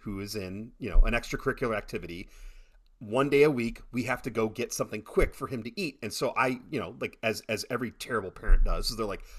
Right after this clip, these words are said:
"Let's just go hit a drive-thru." And so I've been to Wendy's, McDonald's, Burger King. Burger King in our area doesn't even exist. I had a person tell me that, again, only person working at the store was the person working on the fryers, and they were, they were the ones that were taking the orders. We've, we've gone to Wendy's once where they said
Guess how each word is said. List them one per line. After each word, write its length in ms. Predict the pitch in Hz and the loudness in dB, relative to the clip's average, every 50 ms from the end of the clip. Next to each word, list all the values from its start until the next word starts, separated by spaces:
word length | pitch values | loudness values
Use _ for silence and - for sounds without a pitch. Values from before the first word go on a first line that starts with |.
| - - | -10 -4
"Let's 180 | 127 120 - - | -4 -2 -2 -2
just 160 | 131 - - | -6 -4 -4
go 80 | 131 | -4
hit 140 | 107 117 117 | -4 -4 -4
a 20 | 107 | -4
drive-thru." 440 | - 127 127 127 - - - - - - - - - - - - - | 2 8 8 8 8 8 2 0 -4 -8 -10 -10 -14 -16 -16 -12 -6
And 140 | - 131 127 | -6 -4 0
so 100 | - 170 | 0 2
I've 160 | - 131 131 | 4 2 2
been 200 | 113 123 123 117 | 2 0 -2 -2
to 360 | - - - 95 85 85 85 - - - - | -4 -8 -8 -8 -10 -10 -12 -14 -12 -8 -6
Wendy's, 320 | 117 104 85 82 80 - | -6 -6 -6 -10 -14 -16
McDonald's, 540 | 101 90 - - 101 95 90 80 71 - - | -16 -10 -6 -6 -4 -4 -6 -8 -10 -12 -10
Burger 280 | - 117 110 90 101 | -4 -4 -4 -4 -4
King. 260 | 101 - - 85 71 - - - - | -8 -10 -10 -12 -12 -14 -18 -2 4
Burger 180 | - 156 165 170 | 6 6 6 6
King 160 | - 175 160 | 0 0 2
in 80 | 151 143 | 2 2
our 140 | 139 139 | 2 2
area 300 | 123 127 131 135 135 135 | 2 2 2 2 2 2
doesn't 280 | 131 127 127 110 120 117 | 2 0 -2 -2 0 -4
even 140 | 107 98 98 | -6 -6 -8
exist. 420 | 87 78 82 82 - - - - - - - - - | -12 -12 -12 -14 -12 -12 -14 -12 -8 -8 -8 -6 -2
I 80 | - 127 | -2 0
had 120 | 139 139 | 0 0
a 40 | 123 | 0
person 340 | 120 - 151 147 143 135 123 | 0 0 -2 -2 -2 -4 -8
tell 160 | - - 127 | -6 -6 -6
me 120 | 120 117 113 | -4 -4 -4
that, 220 | 107 98 92 - - - _ _ _ _ _ _ _ _ - | -4 -6 -6 -8 -14 -20 _ _ _ _ _ _ _ _ -6
again, 300 | 131 113 139 104 87 87 - - | -2 0 0 0 -2 -6 -10 -4
only 240 | - 131 156 160 151 | 0 0 2 2 0
person 300 | - 156 143 135 - 127 | 2 2 2 2 4 2
working 260 | 120 117 107 - 113 | 2 2 2 0 -4
at 80 | 104 98 | -6 -6
the 80 | 104 | -8
store 260 | - - - 113 98 92 | -8 -4 -4 -2 -2 -4
was 120 | 90 85 | -6 -10
the 60 | 90 | -10
person 320 | - - 107 - - 104 92 | -6 -4 -4 -4 -4 -8 -10
working 240 | 90 85 - 98 | -8 -8 -8 -6
on 60 | 87 85 | -8 -8
the 60 | 80 | -10
fryers, 500 | - - 104 98 98 95 98 98 - - - | -8 -6 -4 -2 -2 -2 -4 -4 -6 -6 -6
and 140 | 110 101 104 | -6 -2 0
they 80 | 110 | 0
were, 220 | 117 120 117 113 - | 0 0 -2 -4 -2
they 120 | - 117 | -2 0
were 80 | 127 127 | 0 2
the 80 | 120 | 0
ones 180 | 113 110 107 104 | 0 -2 -4 -4
that 100 | 110 - | -6 -10
were 60 | 101 | -8
taking 260 | - 110 98 - 101 | -8 -8 -10 -8 -10
the 100 | 92 95 | -12 -10
orders. 380 | 90 87 85 73 - - - - - - - - - - - - - - | -10 -10 -10 -8 -2 0 4 4 4 2 0 -4 -6 -10 -14 -14 -8 -2
We've, 200 | - 156 151 - | -2 -2 -2 0
we've 180 | 156 165 175 135 | -2 -2 -2 2
gone 240 | - 160 156 151 | 4 4 4 2
to 200 | 147 - 131 110 | 2 0 0 0
Wendy's 420 | 107 104 123 151 165 139 113 - - | 0 0 0 0 0 0 -2 -2 -4
once 260 | 98 85 82 - - | -8 -4 -2 -2 -2
where 80 | 117 107 | -2 -2
they 80 | 107 | -4
said 320 | - - - 98 85 85 | -4 -4 -4 -4 -6 -6